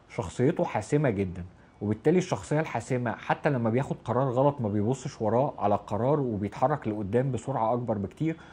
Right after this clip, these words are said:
وفي مدرب بيمسك العصايه من النص وبيحاول يراضي الناس. المدرب اللي بيحاول يراضي الكل غالبًا الموضوع بيفرط منه وبيمط منه وبيبوظ، لكن المدرب اللي بياخد قرار حاسم غالبًا معظم قراراته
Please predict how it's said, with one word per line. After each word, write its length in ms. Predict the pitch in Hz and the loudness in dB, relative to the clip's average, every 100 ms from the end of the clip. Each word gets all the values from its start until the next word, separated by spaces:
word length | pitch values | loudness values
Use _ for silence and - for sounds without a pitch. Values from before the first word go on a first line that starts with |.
| - - | -16 -10
وفي 200 | 107 185 | -4 0
مدرب 440 | 175 147 156 147 120 | 2 4 6 4 2
بيمسك 340 | 131 139 143 | 0 -2 0
العصايه 360 | 104 107 123 123 | 0 2 -2 -2
من 120 | 113 | -2
النص 300 | 113 127 113 | -2 -4 -4
وبيحاول 380 | 104 - 127 110 | -4 0 2 2
يراضي 320 | 104 107 101 | 2 0 0
الناس. 320 | 95 92 - - - - - | -4 -6 -8 -20 -20 -18 -6
المدرب 340 | 117 135 156 | 0 4 4
اللي 100 | 131 | 4
بيحاول 400 | 113 117 131 147 | 2 2 4 4
يراضي 300 | 131 127 139 | 6 4 2
الكل 360 | 120 - 139 160 - - - | 0 2 2 0 -4 -20 -12
غالبًا 600 | 104 113 123 143 147 143 127 | 0 4 4 4 4 2 -2
الموضوع 460 | 120 110 107 120 131 | -2 0 0 2 2
بيفرط 460 | 110 113 123 120 104 | 2 0 0 -4 -4
منه 200 | 117 131 123 | -2 0 0
وبيمط 480 | 101 101 123 - | 0 0 -2 -2
منه 240 | 113 127 120 | -2 -2 0
وبيبوظ، 460 | 95 98 107 95 - - - - | 0 0 -2 -4 -6 -20 -20 -6
لكن 300 | 113 - 113 | -4 0 0
المدرب 460 | 110 110 123 143 123 | 0 2 4 4 4
اللي 100 | 110 | 2
بياخد 280 | 120 143 147 | 2 0 -4
قرار 220 | - 127 131 | -2 -2 -2
حاسم 460 | - 131 - 131 - - - 113 | -2 -2 -2 -8 -8 -18 -12 -6
غالبًا 680 | 117 127 143 156 113 95 87 - - | 2 4 6 8 6 4 -6 -14 -8
معظم 440 | 123 156 147 117 | 0 4 6 4
قراراته 720 | 107 117 110 117 139 135 104 | 0 2 4 6 6 4 -2